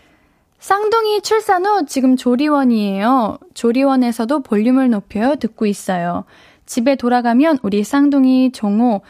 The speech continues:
성환이 돌보면서 볼륨을 높여요. 잘 들을 수 있을지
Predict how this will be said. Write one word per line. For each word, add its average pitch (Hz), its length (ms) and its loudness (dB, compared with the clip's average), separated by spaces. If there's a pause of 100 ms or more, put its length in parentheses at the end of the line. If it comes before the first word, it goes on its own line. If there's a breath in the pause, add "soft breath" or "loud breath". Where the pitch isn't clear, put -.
(160 soft breath)
성환이 320 680 0 (180 soft breath)
돌보면서 214 720 -2
볼륨을 202 420 -2
높여요. 208 480 -2
잘 - 260 -6
들을 240 300 0
수 269 200 -4
있을지 254 800 0